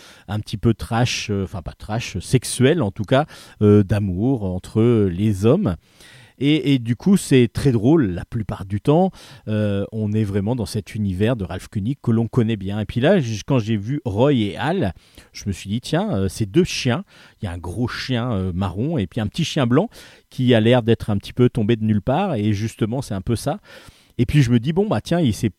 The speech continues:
peut-être adouci, euh, donc, euh, Ralph Koenig, peut-être que c'est quelque chose de plus, euh, plus mignon, euh. Et en fin de compte, ça va être assez trash assez vite aussi, hein, donc, euh, parce que,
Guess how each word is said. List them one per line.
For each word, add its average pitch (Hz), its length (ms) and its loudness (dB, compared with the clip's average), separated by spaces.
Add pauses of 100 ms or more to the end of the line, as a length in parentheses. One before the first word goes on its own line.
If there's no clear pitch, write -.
(140)
peut-être 180 200 0
adouci, 147 640 2
euh, 107 580 4
donc, 104 320 0
euh, 101 80 4
Ralph 92 220 -2
Koenig, 107 340 -2
peut-être 127 340 -2
que - 120 -2
c'est - 300 -2 (280)
quelque 107 240 -6
chose 127 300 0
de 104 80 -4
plus, 123 580 0
euh, 101 140 4
plus 104 240 -6
mignon, 131 640 0
euh. 98 80 2 (680)
Et 147 80 4
en - 20 6
fin 135 140 -2
de 117 80 -6
compte, 170 320 0
ça 127 160 0
va 120 80 0
être - 140 -4
assez 143 600 0
trash - 440 -4
assez 113 260 2
vite 120 220 0
aussi, 135 420 0
hein, 104 220 0
donc, 98 260 -4
euh, 104 160 4 (320)
parce - 180 -10
que, 120 280 0